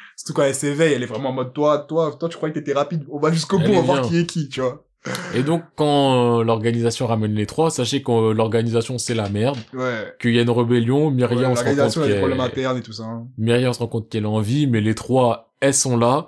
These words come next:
Speaker 1: Mm.
Speaker 2: Et donc, les forces, ça devient, euh, on va dire, le groupe de Claire,
Speaker 1: Mm.
Speaker 2: si on est
Speaker 1: Ouais,
Speaker 2: en très
Speaker 1: de ouf.
Speaker 2: simple, l'énorme groupe de Claire. Priscilla d'un côté,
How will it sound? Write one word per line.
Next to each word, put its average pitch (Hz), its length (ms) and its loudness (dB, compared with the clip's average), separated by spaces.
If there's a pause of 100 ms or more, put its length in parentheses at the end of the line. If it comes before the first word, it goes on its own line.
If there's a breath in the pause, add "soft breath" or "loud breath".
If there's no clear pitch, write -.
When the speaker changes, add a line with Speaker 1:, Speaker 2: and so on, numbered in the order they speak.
Speaker 1:
Mm. 143 180 -6
Speaker 2:
Et 110 80 -4
donc, 120 220 -2
les 131 100 4
forces, 170 360 -2
ça 123 120 0
devient, 120 320 0
euh, 104 340 0
on 113 140 0
va 117 60 4
dire, 120 200 0
le 120 140 4
groupe 117 180 -2
de 117 100 2
Claire, 113 300 -6 (120)
Speaker 1:
Mm. 156 160 -6
Speaker 2:
si - 100 -16
on 98 60 -6
est 98 60 -6
Speaker 1:
Ouais, 95 40 -4
Speaker 2:
en - 60 -2
très 127 80 0
Speaker 1:
de 113 80 -8
ouf. 113 60 -6
Speaker 2:
simple, 120 220 -4
l'énorme 123 380 -2
groupe 107 160 -6
de 107 80 -2
Claire. 117 320 -2 (640 soft breath)
Priscilla 180 480 0
d'un 135 140 0
côté, 120 520 -2